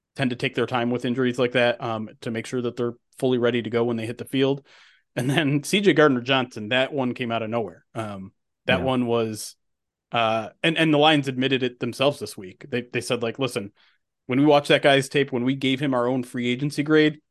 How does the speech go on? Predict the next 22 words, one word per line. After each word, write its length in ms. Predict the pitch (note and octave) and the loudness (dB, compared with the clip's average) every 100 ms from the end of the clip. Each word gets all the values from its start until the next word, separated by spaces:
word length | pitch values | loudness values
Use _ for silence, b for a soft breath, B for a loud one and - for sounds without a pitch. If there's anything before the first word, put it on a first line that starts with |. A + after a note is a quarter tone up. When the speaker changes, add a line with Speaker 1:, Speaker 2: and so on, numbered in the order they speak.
| _ | _
Speaker 1:
he 100 | D3 | -4
was 140 | B2+ | 0
out 100 | A#2+ | 0
of 80 | A2 | -2
our 80 | A2 | -6
pay 200 | A#2+ G#2 | -8 -12
range. 320 | F#2 - - | -14 -16 -6
We 80 | C3 | -2
didn't 180 | C3 B2 | -2 -2
think 160 | A#2 | -6
there 80 | A2+ | -8
was 140 | A2 | -12
a 60 | B2 - | -16 -18
chance 420 | - - F#3 D#3+ | -6 0 2 2
we'd 120 | C#3+ C3 | -2 0
be 80 | |
able 260 | B2 A2+ G#2+ b b _ | 0 -2 -6 b b _
to 140 | - B2 | -2 0
afford 320 | - B2 A2+ | 0 -2 -2
him." 180 | G#2+ A2+ | -6 -4
And 160 | B2 | 0
then, 380 | B2 B2+ B2+ | 2 2 -2